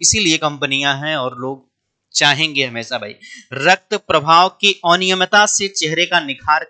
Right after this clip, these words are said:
कम हो जाता है, यह अजम्पशन बिल्कुल ही सही है। तभी आपने बोला है कि आयुर्वेदिक टॉनिक रक्त प्रभाव को सुधारता है या और चा-, चेहरे को निखारता है, यानी रक्त प्रभाव सुधर जाएगा तो हमारा चेहरा निखर जाएगा।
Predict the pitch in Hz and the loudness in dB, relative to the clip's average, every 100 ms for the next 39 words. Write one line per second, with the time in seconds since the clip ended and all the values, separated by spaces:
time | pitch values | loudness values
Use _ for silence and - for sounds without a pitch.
0 | - 180 151 131 127 120 131 135 147 170 | -6 -6 -6 -6 -6 -4 -4 -4 -6 -8
1 | - - - 165 160 165 175 - 208 190 | -16 -16 -2 2 2 0 -2 -2 -2 0
2 | 151 180 190 220 202 156 226 214 151 151 | 2 2 0 -2 0 -2 -2 0 2 0
3 | 139 143 170 _ _ - 170 220 196 - | 0 -2 -6 _ _ 0 2 4 4 4
4 | 165 165 147 147 143 147 165 165 156 151 | 0 -4 0 2 2 2 -2 2 2 2
5 | 147 151 165 151 139 151 147 127 165 - | 0 -4 -2 0 0 -2 -10 0 0 0
6 | 175 170 143 127 135 147 165 - 165 - | -10 -8 -4 0 2 2 0 -6 -8 -6
7 | 135 120 127 135 - 160 - - 170 131 | -8 0 0 2 2 2 2 -4 -8 -8
8 | - _ - - _ 135 143 151 147 156 | -10 _ -20 -20 _ 0 2 2 2 2
9 | 156 - 147 151 170 175 156 143 - 143 | 2 2 -4 -2 -2 -4 -6 -4 0 0
10 | 143 160 135 104 - - _ 147 160 165 | 2 0 0 -4 -10 -20 _ -4 0 0
11 | 190 208 185 165 175 185 165 151 165 160 | -2 -2 -2 4 4 4 -2 -6 -4 2
12 | 165 165 180 214 - 165 151 143 143 139 | 2 2 0 0 -4 -10 0 2 2 0
13 | 131 131 127 123 156 156 156 156 165 | -2 -2 -4 -8 -8 -2 -2 0 -2